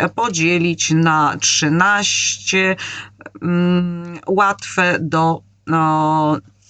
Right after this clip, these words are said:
mm, o, miesięcy, sto,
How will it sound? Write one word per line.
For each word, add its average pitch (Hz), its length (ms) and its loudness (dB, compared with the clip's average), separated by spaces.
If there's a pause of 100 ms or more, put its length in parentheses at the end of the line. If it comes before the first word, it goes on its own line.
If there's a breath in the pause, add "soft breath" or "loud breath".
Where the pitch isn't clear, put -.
(1120)
mm, 151 440 0 (2750 soft breath)
o, 160 1160 0
miesięcy, 175 920 0
sto, - 340 -2